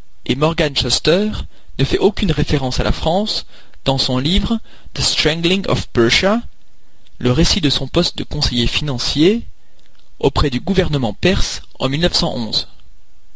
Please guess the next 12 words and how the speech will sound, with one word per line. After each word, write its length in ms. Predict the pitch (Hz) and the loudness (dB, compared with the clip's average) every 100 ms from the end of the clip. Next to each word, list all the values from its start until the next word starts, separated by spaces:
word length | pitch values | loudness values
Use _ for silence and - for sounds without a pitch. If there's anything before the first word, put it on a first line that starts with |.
| - - - - - - - - - - - - - - - - - - | -10 -10 -10 -10 -8 -8 -8 -8 -8 -8 -8 -8 -8 -10 -10 -10 -10 -2
Les 80 | 135 | 0
projets 300 | - 180 170 | 2 2 2
de 80 | 127 | 2
la 120 | 127 | 0
France 400 | - 175 180 - | 2 2 2 0
pour 200 | - 127 | 2 2
augmenter 340 | 135 151 143 | 2 0 2
sa 140 | - - | 0 -2
présence 480 | - 127 143 - | 0 0 -2 -2
en 120 | 104 104 | -4 -4
Iran 420 | 113 151 196 214 - - - - - | -2 2 2 0 -8 -10 -10 -8 -2
incluent 580 | 143 - 143 110 - | -2 0 -2 -2 -4